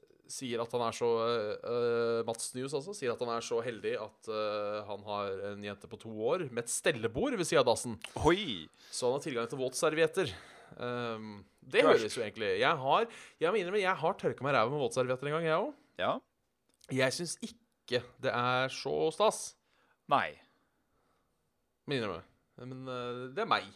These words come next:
Speaker 2: Jeg har, eh, jeg, jeg har aldri prøvd selv, så jeg, jeg kan ikke, jeg kan ikke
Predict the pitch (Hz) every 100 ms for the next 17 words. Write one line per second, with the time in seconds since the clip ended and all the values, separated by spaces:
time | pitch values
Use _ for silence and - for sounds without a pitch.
0 | _ _ _ - 82 95 107 101 107 104
1 | 95 98 87 113 110 123 147 156 170 139
2 | 139 160 113 143 131 92 120 120 113 113
3 | 110 110 117 113 107 - 131 - 107 101
4 | 95 92 95 98 120 127 - 101